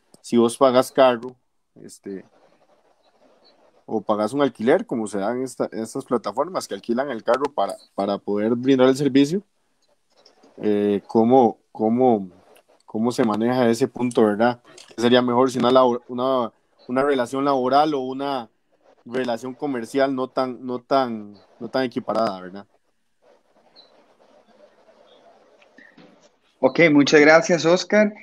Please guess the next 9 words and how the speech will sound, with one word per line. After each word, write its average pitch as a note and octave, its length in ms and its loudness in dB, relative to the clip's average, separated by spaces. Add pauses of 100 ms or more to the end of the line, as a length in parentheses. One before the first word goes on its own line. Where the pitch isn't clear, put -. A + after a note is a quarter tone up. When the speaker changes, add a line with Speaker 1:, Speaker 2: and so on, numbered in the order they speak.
(160)
Speaker 2:
Y E3+ 340 0
pasamos D3 460 2
con E3 400 4
nuestra D3 400 2
última D#3 680 6
pregunta D#3+ 680 4
de C3 760 4
este C3 320 -4
debate, D3+ 520 4